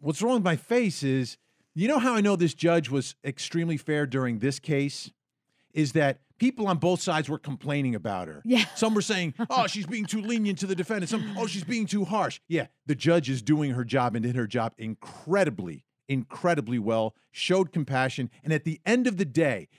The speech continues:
Speaker 1: do we not want a convicted murderer who's coming back to society, right, and will live in society maybe for decades to be a better person?
Speaker 2: Yeah,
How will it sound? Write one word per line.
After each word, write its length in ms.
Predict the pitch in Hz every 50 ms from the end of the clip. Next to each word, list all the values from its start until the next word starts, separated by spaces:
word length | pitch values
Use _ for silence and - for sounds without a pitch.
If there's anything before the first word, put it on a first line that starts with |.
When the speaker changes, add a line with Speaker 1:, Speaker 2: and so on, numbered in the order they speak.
| _ _ 123
Speaker 1:
do 220 | 110 - 190 233
we 220 | 247 254 254 233 214
not 400 | 180 165 165 175 170 156 - - -
want 640 | 135 120 143 160 151 120 90 - _ - - - _ _ _ _ _ -
a 80 | 156 143
convicted 560 | 147 - 156 127 107 175 190 185 - 196 165
murderer 460 | 165 175 180 165 135 135 131 120 - - _
who's 180 | - 160 151 -
coming 320 | - - - 220 226 226 196
back 220 | 190 185 180 - -
to 60 | 180
society, 720 | - - 170 - - 180 156 143 131 120 104 85 76 - _ _ _ _ _ -
right, 220 | 110 127 156 170 -
and 160 | 156 151 147
will 140 | 143 139 139
live 280 | 160 202 214 170 - - _ _ _ _ _ _
in 140 | 165 180 180
society 460 | - 170 147 - 180 160 151 147 143
maybe 260 | 147 160 170 165 170
for 180 | 147 - 156 151
decades 800 | 131 98 98 - 202 202 190 - - 123 92 78 73 - - - _ _ _ _ _
to 100 | - 143
be 200 | - 175 180 170
a 60 | 139
better 240 | 107 151 139 135 135
person? 480 | - - 123 107 101 - - 82 123 - _ _ _ _ _ _ _ _ _ _ _ _ _ _ _ _ _ _ _ _ _ _ _ _ _ _ _ _ _ _ -
Speaker 2:
Yeah, 160 | 208 262 359